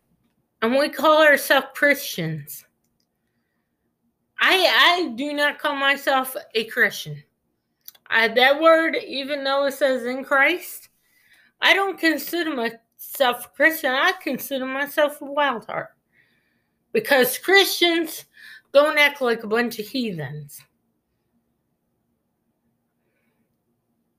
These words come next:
And that's what we have been acting like. A bunch of heathens. That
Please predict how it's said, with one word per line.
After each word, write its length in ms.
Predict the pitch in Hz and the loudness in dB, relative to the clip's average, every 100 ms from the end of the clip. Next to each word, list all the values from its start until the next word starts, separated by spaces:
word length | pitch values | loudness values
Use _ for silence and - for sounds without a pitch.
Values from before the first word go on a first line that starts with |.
| _ _ _ _ _ - | _ _ _ _ _ -4
And 220 | 202 240 | 0 4
that's 260 | 247 254 | 4 2
what 360 | 285 269 254 - | 2 4 4 0
we 160 | 240 220 | -4 0
have 300 | 254 220 - _ _ _ _ _ _ _ | 0 0 -6 _ _ _ _ _ _ _
been 480 | 247 220 185 190 - _ _ _ _ _ _ _ _ _ - _ _ _ | 2 4 2 -4 -12 _ _ _ _ _ _ _ _ _ -20 _ _ _
acting 520 | - 214 214 208 185 190 | -2 -2 -2 -6 -4 -6
like. 400 | 180 214 - - _ _ _ _ _ _ _ _ - | -8 -12 -20 -20 _ _ _ _ _ _ _ _ -10
A 80 | 175 | -2
bunch 400 | 240 262 254 - | 0 0 0 -2
of 120 | 220 | -4
heathens. 960 | - - 233 208 165 156 147 - - _ _ _ _ _ _ _ _ _ _ _ _ _ _ _ _ _ _ _ _ _ _ | -6 -8 -6 -6 -8 -8 -12 -18 -20 _ _ _ _ _ _ _ _ _ _ _ _ _ _ _ _ _ _ _ _ _ _
That 440 | 202 220 208 - | 4 6 2 -6